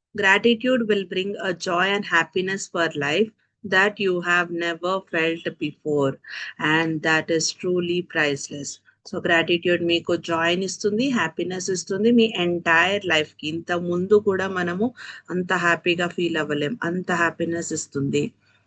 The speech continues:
From the time I began using gratitude, Rhonda, gratitude అనేది యూజ్ చేసినప్పుడు and law of attraction యూజ్ చేసినప్పుడు, uh, to the f-, uh, to the time I received my final desire on my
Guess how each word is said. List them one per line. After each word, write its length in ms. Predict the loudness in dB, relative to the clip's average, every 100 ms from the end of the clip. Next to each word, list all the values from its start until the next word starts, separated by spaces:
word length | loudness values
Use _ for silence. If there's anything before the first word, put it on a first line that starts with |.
| -16 -16 _
From 320 | 4 8 8
the 120 | 8
time 360 | 6 4 6 6
I 100 | 6
began 420 | 2 0 0 0
using 400 | -2 -2 -2 -4
gratitude, 720 | 0 0 0 -4 -2 0 0 -2
Rhonda, 360 | -2 -2 0 0 -2 _ -10
gratitude 640 | -4 -4 -2 -4 -2 -2 -2
అనేది 260 | -2 -2 -2 -4
యూజ్ 160 | -4 -2
చేసినప్పుడు 680 | -2 -2 -2 -4 -4 0 2 0 -4 -12 -10 -4
and 160 | -2 2
law 140 | 4 6 4
of 80 | 2
attraction 600 | -2 2 2 0 -4 -4 -2 -2
యూజ్ 180 | -4 0
చేసినప్పుడు, 720 | -2 0 -2 -2 -2 -2 0 0 -2 -6 -20 -20 -20 _ _ -4
uh, 200 | 0 0 2
to 80 | 4
the 140 | 4 -2
f-, 240 | -12 -20 -20 _ _ -10 -4
uh, 200 | -2 -2 0
to 80 | 2
the 80 | 2 2
time 200 | 2 4
I 100 | 2 0
received 300 | -4 -8 -6 -4
my 80 | -4
final 400 | -2 -2 0 0 -2
desire 340 | -2 0 0 0
on 80 |
my 80 | -2